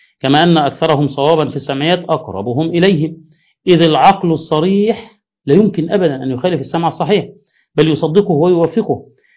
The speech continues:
قال تعالى: "ويرى الذين أوتوا العلم الذي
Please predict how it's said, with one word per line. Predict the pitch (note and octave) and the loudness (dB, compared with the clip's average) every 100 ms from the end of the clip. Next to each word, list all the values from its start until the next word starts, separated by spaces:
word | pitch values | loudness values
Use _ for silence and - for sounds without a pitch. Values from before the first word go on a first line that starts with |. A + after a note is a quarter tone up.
| _ - | _ -2
قال | D3 D#3+ E3+ E3 D#3 D3+ E3+ | 4 6 6 6 4 4 2
تعالى: | E3 C#3 D#3 D#3+ E3+ G3 - | 2 2 4 4 4 2 0
"ويرى | C3+ C#3 F3 | -2 0 2
الذين | D#3+ D3 E3+ | 2 2 2
أوتوا | D#3 D#3 D3 | 2 0 -2
العلم | C3+ B2+ F#3 F3 | -2 0 2 2
الذي | C#3+ C#3 C3+ | 2 0 -2